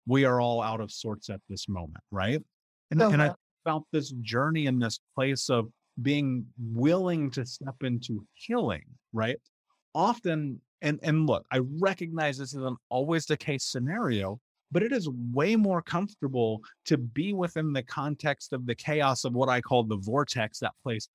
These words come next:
Speaker 1: where you're not showing up, where you're hurting yourself, where you're binging, where my scenario being overweight and smoking two packs of cigarettes a day is way easier than pushing yourself into being better. So how do you do that, right?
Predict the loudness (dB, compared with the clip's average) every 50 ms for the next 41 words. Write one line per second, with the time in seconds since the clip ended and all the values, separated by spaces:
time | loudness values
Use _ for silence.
0 | _ _ _ _ 2 2 4 4 4 4 4 4 2 2 0 -2 -2 -2 -2 -2
1 | -2 -4 -4 -4 -6 -6 _ -6 -4 -2 -2 -4 -4 -6 -2 0 2 2 2 0
2 | 0 -2 -2 -4 -4 0 0 0 0 0 -4 -4 -4 -2 0 -2 -2 0 0 2
3 | 2 2 2 2 0 -2 0 -2 -2 -2 -4 -4 -8 _ _ _ _ 0 2 4
4 | 4 4 2 0 0 0 2 2 4 4 4 4 2 0 -2 -2 0 0 -2 -2
5 | -2 -2 -2 0 0 0 0 -2 -2 -2 -2 -2 -2 -2 -2 -4 -6 -6 -6 -4
6 | -2 0 -2 -2 -4 -10 -10 -8 -8 -6 -6 -6 -6 -8 -14 -6 -4 0 2 4
7 | 4 2 2 0 _ _ _ _ -4 -4 -4 -4 -8 _ 2 4 6 6 6 4
8 | 2 0 -2 0 2 2 2 4 4 2 4 4 2 0 0 0 0 -2 0 0
9 | -2 -2 -2 -2 -2 -2 -2 -2 0 0 0 0 -2 -6 -6 -4 -4 -4 -4 -2
10 | -2 -2 -2 -2 -4 -6 -8 _ _ _ _ -2 0 2 2 4 2 0 0 0
11 | 0 0 0 0 -2 -4 -6 -8 -14 -20 _ _ _ _ _ _ _ _ 0 4
12 | 6 6 6 4 0 -4 0 2 4 4 4 4 2 2 2 0 0 -2 -4 -6
13 | _ _ -8 2 4 4 4 4 2 -2 -8 -12 -14 -20 _ _ _ 0 2 2
14 | 2 0 -2